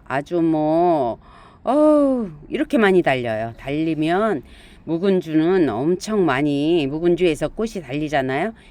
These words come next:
이렇게 많이 온답니다. 작년에 이렇게 많이 달렸던 애들이에요. 보통 이제 이만 오천 원짜리 있고요. 어, 요 상품이 이만 오천 원짜리예요.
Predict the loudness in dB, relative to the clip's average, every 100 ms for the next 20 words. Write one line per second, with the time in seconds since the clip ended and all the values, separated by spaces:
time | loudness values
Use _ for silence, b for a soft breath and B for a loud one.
0 | b -10 -10 -12 -18 -18 -8 -4 -4 -2
1 | -2 -2 -6 -4 -4 -2 -4 -6 -14 -20
2 | -20 -20 -18 -2 2 4 4 2 0 0
3 | -2 -8 -14 -20 -10 0 0 0 -2 -2
4 | -2 -4 -2 -4 -6 -8 -8 -8 -10 -12
5 | B B B B -8 -4 0 0 2 -2
6 | -2 0 2 4 2 -2 0 2 2 2
7 | 0 0 -4 -6 -2 0 2 4 2 -2
8 | B B B -2 0 2 2 4 4 4
9 | 0 0 0 2 2 4 2 0 -4 -2
10 | -2 -4 -8 -6 -8 -8